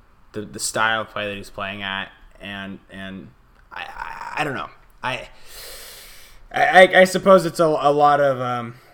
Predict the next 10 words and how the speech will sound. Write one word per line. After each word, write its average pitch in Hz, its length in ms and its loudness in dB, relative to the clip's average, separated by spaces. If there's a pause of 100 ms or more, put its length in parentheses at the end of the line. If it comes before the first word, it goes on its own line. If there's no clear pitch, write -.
(140)
assumptions 120 560 -10
here, 92 260 -14 (160)
but 117 120 -8
I 123 100 -8
think, 135 300 -10
I 143 80 -4
think 180 200 -8
Hassan's 175 420 -4
probably, 170 760 -4
uh, 160 500 -2